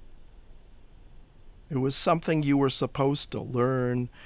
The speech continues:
and you will have limitless opportunities until you get it right. Or maybe you listened and got it right.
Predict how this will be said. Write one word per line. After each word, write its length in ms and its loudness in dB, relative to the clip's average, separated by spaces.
and 140 2
you 80 4
will 160 6
have 260 6
limitless 560 4
opportunities 800 2
until 240 2
you 140 2
get 160 4
it 120 4
right. 340 4
Or 160 6
maybe 320 6
you 180 4
listened 560 4
and 220 4
got 240 8
it 140 4
right. 480 -4